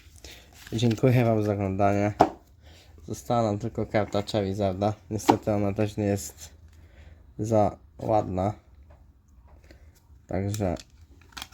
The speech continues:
No, niestety ten boksik chyba się nam nie zwrócił. Masakra, ma ten centering jest katastrofalny. Ale niech będzie czarek do kolekcji.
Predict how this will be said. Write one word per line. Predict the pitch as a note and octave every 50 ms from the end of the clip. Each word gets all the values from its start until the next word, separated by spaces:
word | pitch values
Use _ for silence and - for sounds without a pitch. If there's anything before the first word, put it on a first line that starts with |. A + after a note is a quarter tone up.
| - - - - - - - - - - - - - - - - - - - - - - - - - - - - - - - - - - - - - - - - - - -
No, | A#2 A#2+ B2 A#2+ A#2 - - - -
niestety | - A2 - - - A2+ - - A2
ten | - A2+ G#2+ G#2
boksik | G#2 G#2 - - - G#2 -
chyba | - G2+ G2+ G#2+
się | G2+ - - G#2+ G#2
nam | G2+ G2+ G#2 G#2+
nie | A2+ A#2 A2+
zwrócił. | A#2 A2 G#2+ G#2 - - A#2+ A#2+ B2 B2 - - _ _ _ - - - _ - _ - - - - - - - _ - _ _ - _ _ - _ - - - - - _ _ _ _ - - - _ _ -
Masakra, | A#2 A2+ G#2+ - A#2 A2 - - G#2
ma | G2+ G2+ G#2
ten | - - G#2+ G#2
centering | - - G#2+ - - A#2+ A2+ A2 G#2+ G#2
jest | G#2+ - -
katastrofalny. | - G#2 - G#2+ G#2+ - - G2+ G2+ - G2+ G#2 F#2 F2+ F#2 G2+ - - _ _ _ _ _ - - - _ - - _ - - - - _ - _ - _ - - _ _ - - _ _ _ _ - _ - - _ - _ _ _ _ _ _ - - - - - - - - - _ - - - - - - -
Ale | C#3 C3+ C#3 C#3 B2+
niech | A#2+ A2 G#2+
będzie | G#2+ A2 G#2+ A2 G#2
czarek | - - A2 A2 G#2+ G#2+
do | G2+ G#2+
kolekcji. | - - A2 G#2+ G#2+ G#2 - - - G2+ G2+